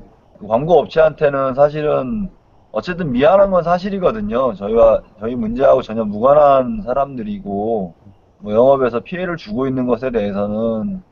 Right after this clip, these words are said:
수차례 미안하다고 이야기를 했었고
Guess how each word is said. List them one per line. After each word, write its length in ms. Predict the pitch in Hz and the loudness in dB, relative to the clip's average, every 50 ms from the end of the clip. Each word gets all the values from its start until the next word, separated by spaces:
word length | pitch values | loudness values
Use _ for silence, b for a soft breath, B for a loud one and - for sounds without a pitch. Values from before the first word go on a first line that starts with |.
| _ _ _ _ _ | _ _ _ _ _
수차례 460 | _ - - - - 190 170 165 165 135 | _ -20 -8 -2 2 2 4 6 4 4
미안하다고 580 | 117 113 113 117 127 131 120 131 131 127 113 | 4 4 4 6 6 4 6 4 4 2 2
이야기를 360 | 101 104 101 101 107 107 117 123 | 0 -2 -2 -2 -2 -4 -6 -8
했었고 720 | 131 - - 127 117 - - 117 123 131 135 147 160 185 | -8 -6 -6 -6 -6 -8 -8 -4 -2 0 0 0 0 -4